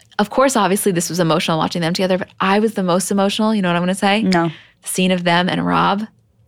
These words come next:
Speaker 2: Yes.
Speaker 1: It brought
Speaker 2: I
Speaker 1: me
Speaker 2: mean, that was
Speaker 1: Rob, I feel like we forget about Lamar and Rob's relationship, which was truly so beautiful. I think it was, like, the most valuable relationship Rob has ever had.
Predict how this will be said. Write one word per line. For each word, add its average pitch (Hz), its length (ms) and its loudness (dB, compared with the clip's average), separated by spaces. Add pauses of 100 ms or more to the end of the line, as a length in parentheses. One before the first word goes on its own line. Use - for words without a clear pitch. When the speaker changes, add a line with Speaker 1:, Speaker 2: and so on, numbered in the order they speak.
(140)
Speaker 2:
Yes. 165 420 0 (280)
Speaker 1:
It 202 120 0
brought 202 200 2
Speaker 2:
I 277 100 4
Speaker 1:
me 277 80 4
Speaker 2:
mean, 285 100 6
that 330 220 2
was 233 640 0 (680)
Speaker 1:
Rob, 214 340 2
I 240 120 2
feel 311 220 0
like 453 160 0
we 285 120 4
forget 196 600 0 (680)
about 185 300 4
Lamar 180 320 2
and 180 120 0
Rob's 175 480 0 (260)
relationship, 202 560 2
which 180 120 -2
was 185 160 -2
truly 262 420 0
so 220 360 0
beautiful. 208 540 0 (480)
I 262 140 4
think 392 160 0
it 403 40 2
was, 403 120 2
like, 311 120 0
the 269 80 2
most 233 220 2
valuable 220 460 2
relationship 202 520 0
Rob 180 200 2
has 196 100 -2
ever 170 180 0
had. - 320 0